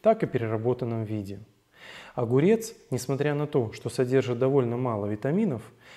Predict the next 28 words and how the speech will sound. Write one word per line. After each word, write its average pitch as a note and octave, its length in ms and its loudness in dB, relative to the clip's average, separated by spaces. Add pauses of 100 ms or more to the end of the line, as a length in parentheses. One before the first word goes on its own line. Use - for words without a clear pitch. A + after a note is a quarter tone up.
(160)
все-таки F3+ 540 0
является C3+ 600 0
очень C#3+ 260 -2
полезным A#2+ 560 0
овощем. G2+ 480 -10 (320)
Его A#2+ 220 0
польза D#3+ 340 4
связана A2+ 480 -2
с G#2+ 80 -12
тем, F#3+ 360 0 (260)
что - 220 -2
сок A3 440 0
содержит C#3 680 -2
множество D3 580 -2
различных A#2+ 540 -4
полезных A2+ 640 -4
микроэлементов A2+ 920 -4 (280)
и A#3 80 0
макроэлементов, A2+ 960 -2 (360)
и - 60 -8
кальция, E3+ 540 2
и G#2 40 -6
калия, D#3 400 0
и - 20 -8
других A#2 360 -4
солей. A2+ 520 -6 (840)
В C3 360 2
семечках, F3 720 0